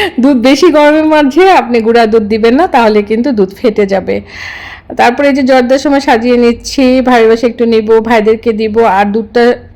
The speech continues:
ঠান্ডা হলে আমি এই লাচ্ছি সেমাইটা, উম, ভেজাবো, কারণ দুধটা মানে গরম থাকলে কি হয়, একদম দলা বেঁধে যায়। আর ঠান্ডা মিল্কের মধ্যে আপনি সেমাইটা যখন দিবেন, তাহলে একদম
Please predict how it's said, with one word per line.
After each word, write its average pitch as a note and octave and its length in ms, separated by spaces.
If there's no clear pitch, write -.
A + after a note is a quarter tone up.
ঠান্ডা A#3 340
হলে D4+ 240
আমি G#3+ 420
এই G#3+ 140
লাচ্ছি G#3 340
সেমাইটা, B3 500
উম, - 480
ভেজাবো, G#3 540
কারণ G#3+ 340
দুধটা B3 480
মানে A3+ 220
গরম A#3+ 420
থাকলে D4 320
কি D#4+ 140
হয়, D#4 120
একদম B3 220
দলা A3+ 300
বেঁধে G#3 260
যায়। F3+ 220
আর - 80
ঠান্ডা B3+ 600
মিল্কের C4 480
মধ্যে C4+ 300
আপনি B3 200
সেমাইটা A#3 420
যখন A#3+ 340
দিবেন, A#3 340
তাহলে A3 360
একদম A3 460